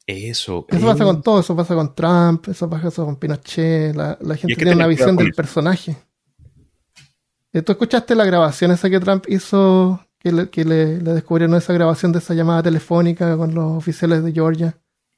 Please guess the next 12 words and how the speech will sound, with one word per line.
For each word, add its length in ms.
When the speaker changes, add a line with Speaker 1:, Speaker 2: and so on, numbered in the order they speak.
Speaker 2:
Está 160
en, 60
Speaker 1:
Ujú. 120
Speaker 2:
está 160
en 80
YouTube, 320
la 140
puedes 180
escuchar, 360
donde 280
él 340
trata, 260